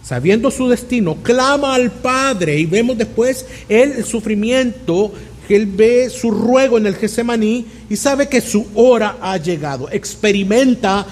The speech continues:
la aflicción, es arrestado, y sus discípulos lo abandonan. Ese es todo el contexto. Ahora bien, esta mañana, por medio de estos textos, yo quiero que podamos ser animados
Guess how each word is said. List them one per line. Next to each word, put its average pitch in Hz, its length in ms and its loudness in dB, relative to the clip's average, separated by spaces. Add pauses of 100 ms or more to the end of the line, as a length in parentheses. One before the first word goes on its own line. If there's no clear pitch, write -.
(180)
la 196 100 2
aflicción, 214 880 0
es 214 160 -6
arrestado, 190 680 -2 (240)
y 180 80 -2
sus 160 200 -4
discípulos 175 760 0 (120)
lo 131 100 -4
abandonan. 120 460 -6 (380)
Ese 349 180 2
es 311 100 -2
todo 302 160 2
el 277 80 2
contexto. 160 520 -4 (1400)
Ahora 180 160 4
bien, 165 240 0 (100)
esta 269 160 -6
mañana, 214 380 0
por 139 160 -6
medio 277 320 2
de 240 100 2
estos 254 300 -4
textos, - 540 -10 (1300)
yo 247 140 4
quiero 233 200 2
que 233 100 0
podamos 208 360 -2
ser 208 140 0
animados 151 760 -4